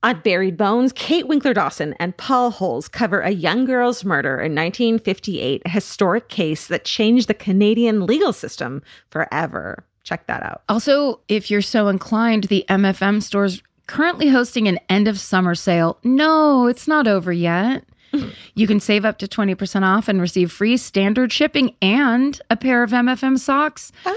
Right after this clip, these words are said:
Speaker 2: on
Speaker 1: Oh.
Speaker 2: all orders over seventy-five dollars. Fall is coming up. You might be hot now. You won't be hot in wintertime.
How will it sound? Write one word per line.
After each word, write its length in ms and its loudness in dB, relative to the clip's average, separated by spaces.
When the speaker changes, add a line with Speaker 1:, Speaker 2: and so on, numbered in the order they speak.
Speaker 2:
on 180 4
Speaker 1:
Oh. 60 -4
Speaker 2:
all 300 2
orders 460 0
over 240 -2
seventy-five 540 -2
dollars. 400 0
Fall 440 2
is 180 0
coming 420 2
up. 220 0
You 140 0
might 260 2
be 120 0
hot 340 0
now. 400 0
You 220 -2
won't 400 0
be 120 2
hot 300 -2
in 140 0
wintertime. 760 -2